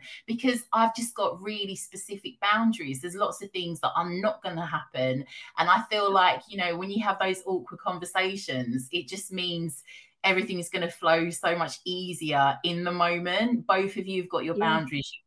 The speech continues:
Speaker 1: both know what to expect. And it has freaked some guys out that I'm that direct, but I just don't wanna get there. And I think the issue can sometimes be, be, and I think you might relate to this as well, that I find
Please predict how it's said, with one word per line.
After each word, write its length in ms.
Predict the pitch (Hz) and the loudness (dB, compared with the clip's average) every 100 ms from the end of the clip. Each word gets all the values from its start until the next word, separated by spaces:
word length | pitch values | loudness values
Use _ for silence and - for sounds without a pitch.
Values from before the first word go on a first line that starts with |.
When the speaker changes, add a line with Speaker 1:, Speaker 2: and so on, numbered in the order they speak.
| 180 | -2
Speaker 1:
both 180 | 175 170 | 0 -4
know 140 | 170 160 | -4 -4
what 200 | 147 - | -4 -6
to 120 | 160 | -8
expect. 520 | 131 - 175 - - - - - - | -8 -2 0 0 -6 -18 -16 -6 6
And 120 | 240 | 8
it 80 | 262 | 8
has 340 | 262 381 415 - | 4 2 0 -4
freaked 280 | 330 262 247 | -6 -6 -4
some 160 | 277 269 | 0 4
guys 280 | 269 269 254 | 4 4 2
out 260 | 349 135 | 4 4
that 100 | 165 - | 4 2
I'm 180 | 185 196 | 0 2
that 160 | 185 - | 0 0
direct, 720 | 190 185 180 135 - - - - | 4 4 4 -2 -4 -14 -8 4
but 260 | 196 190 - - - | 6 6 4 -12 2
I 100 | 220 262 | 4 4
just 160 | - | 2
don't 180 | 311 277 | 0 4
wanna 200 | 254 247 | 6 4
get 200 | 240 302 226 | 0 -4 2
there. 320 | 214 202 196 | 4 4 0
And 240 | 196 196 - - | -4 -6 -12 -2
I 140 | 226 254 | -2 0
think 360 | 294 277 247 | 0 0 0
the 200 | 240 240 | -2 -2
issue 320 | 254 - 247 220 | -2 -2 -4 -2
can 280 | 226 214 214 | -2 -2 -2
sometimes 440 | 214 208 208 220 - | -4 -2 -4 -4 -4
be, 300 | 226 190 _ - | -6 -6 _ -8
be, 380 | 151 147 151 208 | -4 -2 -2 0
and 100 | 190 | 0
I 80 | 196 | 0
think 260 | 196 226 175 | -2 -4 -4
you 200 | 202 202 | -6 0
might 300 | 165 156 - - | 2 2 0 -4
relate 280 | 170 170 127 | -2 -2 -4
to 60 | |
this 180 | 180 180 | -8 -8
as 120 | 170 - | -8 0
well, 400 | 202 156 139 - - - _ | 4 6 4 -2 -12 -18 _
that 300 | 185 185 180 - | 4 6 4 6
I 180 | 202 208 | 6 6
find 560 | 208 214 202 190 185 | 4 6 6 4 0